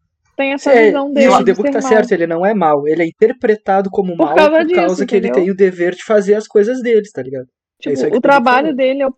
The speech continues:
Speaker 1: pior que tem, sabe? Que
Speaker 2: Uma parada que eu ouvi há muito tempo é que deuses, divindades, representações divinas, elas não são boas ou más. Elas são just-, simplesmente eles. Não existe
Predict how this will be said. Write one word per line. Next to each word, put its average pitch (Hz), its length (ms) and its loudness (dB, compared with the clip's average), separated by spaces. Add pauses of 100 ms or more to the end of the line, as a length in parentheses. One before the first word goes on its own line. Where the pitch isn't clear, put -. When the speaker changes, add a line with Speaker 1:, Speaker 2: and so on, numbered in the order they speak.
Speaker 1:
pior 262 380 -2
que 311 100 -8
tem, 311 320 -10
sabe? 220 500 -10
Que 214 600 -6 (760)
Speaker 2:
Uma 247 220 -2
parada 185 540 2 (160)
que 185 100 -2
eu 165 100 -2
ouvi 147 420 -8
há 175 60 -4
muito 160 320 -12
tempo 185 320 -8 (120)
é 170 100 -2
que 165 480 -10 (240)
deuses, 156 680 -2
divindades, 156 680 -4
representações 156 680 -8
divinas, 147 440 -8 (300)
elas 180 240 -2
não 180 140 -2
são 202 260 -4
boas 156 360 2
ou 147 100 0
más. 123 340 -12 (200)
Elas 170 260 -2
são 185 160 -4
just-, 185 240 -10
simplesmente 226 600 -4
eles. 151 240 -4 (800)
Não 175 200 -4
existe 170 500 -10